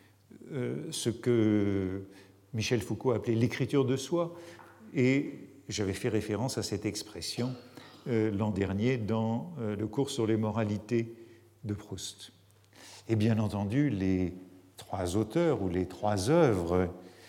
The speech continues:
euh, dont j'ai mis les noms au programme, euh, Montaigne, Stendhal, Proust, trouvent pleinement leur place dans une réflexion sur la littérature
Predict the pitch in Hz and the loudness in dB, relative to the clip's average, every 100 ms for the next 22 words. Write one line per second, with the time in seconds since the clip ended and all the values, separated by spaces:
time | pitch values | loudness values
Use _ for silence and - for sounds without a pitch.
0 | - - - 95 - - 147 151 151 151 | -20 -14 -6 -4 -4 -6 -8 -8 -8 -10
1 | 151 156 147 143 117 92 104 98 87 101 | -10 -10 -12 -12 -12 -8 -6 -6 -4 -2
2 | 113 113 110 135 113 - 123 135 180 165 | 0 2 2 2 0 2 0 2 0 -2
3 | - - - - - - 202 110 113 127 | -4 -12 -20 -20 -20 -10 -2 -2 -2 -2
4 | 107 104 - 120 131 127 - - - - | -2 -2 2 2 2 -4 -8 -20 -20 -20
5 | _ _ _ 160 - 113 92 95 117 113 | _ _ _ -10 -8 -4 -2 0 0 -2
6 | - - - _ - - _ - 147 147 | -6 -12 -20 _ -20 -20 _ 2 2 2
7 | - - - - - - _ - 127 - | -2 -10 -18 -20 -20 -20 _ -2 -2 0
8 | 123 110 113 143 135 107 - - 123 143 | 2 2 4 2 2 0 -2 0 2 2
9 | 147 - - - - - - _ - 120 | -2 -4 -4 -8 -16 -20 -20 _ -6 0
10 | 131 110 110 101 - 107 - - 139 151 | 0 2 0 0 0 -4 -4 0 0 0
11 | 160 - - - - _ - 240 175 - | -4 -10 -20 -20 -20 _ -20 -14 -8 -6
12 | - 120 123 131 131 - - - - - | -2 0 2 2 0 -10 -20 -20 -20 -20
13 | - 214 208 - - 98 110 104 95 104 | -20 -20 -20 -12 -6 -2 0 0 -2 0
14 | 101 95 92 - 113 | -2 -2 -4 -6 -6